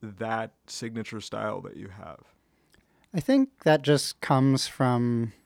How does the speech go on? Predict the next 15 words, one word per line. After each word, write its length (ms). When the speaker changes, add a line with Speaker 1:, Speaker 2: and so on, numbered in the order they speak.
Speaker 2:
it 80
wasn't 260
any 180
sort 180
of 80
intentional 540
thing. 300
It 80
just 180
came 220
from 540
drawing 340
the 80
comics, 720
which 380